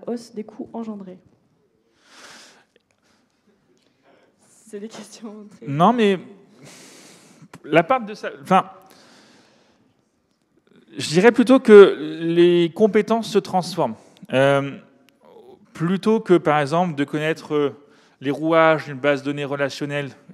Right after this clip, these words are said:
Speaker 2: euh, classique, on va plutôt se concentrer sur, eh bien, comment je fais de l'optimisation de requêtes, comment j'arti-, j'ar-, je, je conçois mon application de sorte à ce que, euh, euh, elle soit adaptée au, au, au cloud.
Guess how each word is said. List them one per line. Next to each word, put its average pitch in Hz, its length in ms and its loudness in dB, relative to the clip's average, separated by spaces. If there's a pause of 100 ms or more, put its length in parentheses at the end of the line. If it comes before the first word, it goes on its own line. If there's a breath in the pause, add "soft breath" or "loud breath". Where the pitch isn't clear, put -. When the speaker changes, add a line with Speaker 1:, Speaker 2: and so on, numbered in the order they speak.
Speaker 2:
euh, 117 280 -4
classique, 131 480 -10
on 175 40 -4
va 143 100 2
plutôt 180 300 -6
se 180 140 -12
concentrer 151 600 -8
sur, 185 420 -6 (600 loud breath)
eh 139 80 -4
bien, 151 180 0
comment 165 340 -4
je 151 100 -8
fais 151 140 -10
de 151 60 -8
l'optimisation 151 580 -10
de 143 40 -10
requêtes, 156 400 -4
comment 156 300 -6
j'arti-, 151 460 -12
j'ar-, 147 320 -8
je, 127 360 -12 (240)
je 117 180 -18
conçois 190 420 -10
mon 175 160 -16
application 160 680 -10 (680 loud breath)
de 131 260 -8
sorte - 520 -6 (540 loud breath)
à 151 140 0
ce - 160 -10
que, 175 440 0
euh, 135 440 -4 (800 soft breath)
euh, 120 360 -4
elle 135 100 -4
soit 170 200 -2
adaptée 165 480 -2
au, 131 500 -2
au, 131 320 -6
au 131 100 -10
cloud. 101 200 -16